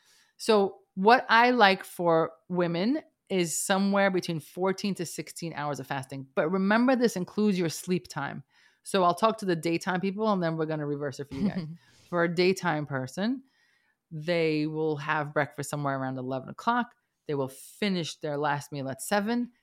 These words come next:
Speaker 1: and then they don't eat again from seven P M until the next day at eleven. That's sixteen eight. And half the time you fe-, you spent sleeping, so it's really n-, not outrageous. That's a sixteen eight fasting. Now, when I first started sixteen eight, it was impossible for me to do sixteen eight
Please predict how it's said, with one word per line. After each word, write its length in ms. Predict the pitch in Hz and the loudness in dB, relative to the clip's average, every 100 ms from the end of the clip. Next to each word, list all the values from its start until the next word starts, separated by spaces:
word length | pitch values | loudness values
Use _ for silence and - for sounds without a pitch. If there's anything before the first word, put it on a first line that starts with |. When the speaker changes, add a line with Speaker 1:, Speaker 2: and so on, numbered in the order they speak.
| _ - | _ -10
Speaker 1:
and 120 | 151 | -6
then 120 | 147 | -6
they 120 | 147 | -6
don't 360 | 135 - 196 226 | -8 -4 -2 0
eat 100 | 226 | -2
again 340 | 196 170 160 | -2 -4 -8
from 160 | 151 151 | -10 -14
seven 320 | - 175 196 | -6 -4 -4
P 160 | 196 185 | -6 -6
M 220 | 156 147 | -6 -6
until 200 | 135 - | -12 -12
the 80 | 139 | -10
next 300 | 139 147 - | -8 -10 -8
day 120 | 151 | -6
at 80 | 143 | -4
eleven. 340 | 135 123 120 139 _ _ - | -6 -10 -12 -20 _ _ -6
That's 240 | 262 262 | -6 -4
sixteen 440 | 277 269 - 220 | -8 -8 -6 -6
eight. 280 | 170 156 - _ _ | -4 -8 -8 _ _
And 100 | 170 | -8
half 260 | 175 220 - | -2 -2 -2
the 60 | |
time 240 | 226 208 185 | -4 -2 -2
you 60 | |
fe-, 200 | 165 175 - | -4 -6 -4
you 80 | 175 | -8
spent 440 | - - 160 - - | -8 -4 -4 -4 -4
sleeping, 460 | 208 214 214 202 - | -2 0 0 -4 -6
so 160 | - | -8
it's 160 | 151 - | -6 -4
really 400 | 170 175 170 - _ _ _ _ - | 0 0 0 -4 _ _ _ _ -10
n-, 140 | 165 - _ | -10 -10 _
not 240 | 170 170 160 | 0 2 4
outrageous. 480 | 139 135 123 123 - | 0 -2 -6 -8 -4
That's 200 | 220 240 | -4 -4
a 60 | |
sixteen 480 | 214 214 - - 165 | -6 -10 -10 -8 -6
eight 220 | 143 139 | -6 -6
fasting. 340 | - 131 - _ _ - - - | -10 -10 -12 _ _ -20 -16 2
Now, 280 | 190 165 - - _ _ _ _ _ _ - | 6 6 2 -12 _ _ _ _ _ _ -2
when 260 | 180 190 | 4 6
I 160 | 196 226 | 8 6
first 240 | 254 247 | 6 4
started 240 | 247 233 220 | 6 6 4
sixteen 280 | 240 226 220 | 0 2 2
eight, 160 | 226 - | 2 0
it 40 | |
was 160 | 165 165 | -2 -2
impossible 480 | 156 160 156 180 | -4 -4 -2 -4
for 100 | 170 | -4
me 60 | 180 | -6
to 60 | 175 | -6
do 40 | |
sixteen 380 | - 175 - 170 | -8 -12 -8 -6
eight 180 | 165 | -4